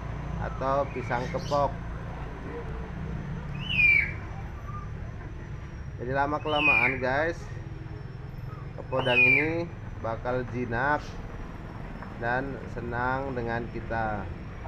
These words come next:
Makanan tambahan yang kami kasih yaitu pur Top Song Mini. Itu yang kecil.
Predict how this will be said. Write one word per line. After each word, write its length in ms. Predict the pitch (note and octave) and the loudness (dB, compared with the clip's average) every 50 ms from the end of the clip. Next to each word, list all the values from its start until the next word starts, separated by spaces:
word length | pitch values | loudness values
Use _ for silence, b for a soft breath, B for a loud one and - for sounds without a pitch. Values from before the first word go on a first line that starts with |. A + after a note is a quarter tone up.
| - - - - - - - - - - - - | -8 -8 -8 -8 -8 -8 -8 -8 -8 -6 -6 -4
Makanan 800 | A#2 A#2+ - C3+ C#3+ D3+ D#3+ D#3+ D#3 D#3 D#3 D#3 D#3+ D#3 - - | -4 -2 0 2 2 2 4 6 6 6 6 6 4 2 0 0
tambahan 480 | C#3+ C#3+ D3 C#3+ D3 C#3+ D3 C#3+ C#3+ D3 | 2 2 4 6 8 8 8 8 8 6
yang 240 | C#3+ C#3 C3+ C3+ | 4 2 2 2
kami 240 | C3+ C3 C3 C3+ B2+ | 0 0 0 0 0
kasih 720 | B2 B2 A#2 A#2 A2+ - B2+ C3 C3 C#3 D3 D#3 D#3+ D#3+ - - - - - | 0 2 2 2 2 0 -2 -2 -2 0 0 -2 -2 -4 -6 -8 -8 -8 -6
yaitu 560 | A#2 A#2 A2+ A2+ A2 - C3+ C#3 C#3+ D3 C#3 - - - - - - - - - - - - - - - | -4 -4 -2 -4 -4 -4 -4 -4 -2 -2 -4 -6 -6 -8 -8 -6 -6 -6 -8 -8 -8 -8 -8 -8 -6 -4
pur 640 | - C3+ C3+ C#3 C#3 C#3+ D3 D3+ D3+ D#3 D#3+ E3 - - - - - - - - - - - - | -2 0 2 2 4 4 4 4 4 2 0 0 -2 -2 -2 0 2 2 2 2 2 -2 -4 0
Top 160 | - C3+ C3+ - - D3 - - | 2 2 2 0 -2 -4 0 4
Song 240 | C#3+ C#3 C#3 C#3+ D3 | 4 4 4 2 2
Mini. 800 | D3 C#3 C3+ C#3 C#3+ D3 D3 C#3+ C3+ A#2+ G#2 F#2+ F2+ - - - - - - - - - - - - - - - - - - - - | 0 0 2 2 2 2 2 2 2 0 0 -2 -4 -6 -6 -8 -8 -8 -8 -8 -8 -8 -6 -6 -6 -4 -4 -4 -4 -6 -6 -6 -6
Itu 160 | - B2 B2+ B2 | -4 0 0 0
yang 160 | B2+ B2 B2 | 0 0 0
kecil. 800 | C#3+ B2 - - C3+ C3+ B2+ A#2+ A#2+ B2 B2+ C3+ C#3+ D3+ D3+ | -2 -4 -4 -2 -2 0 0 2 2 2 2 2 2 0 0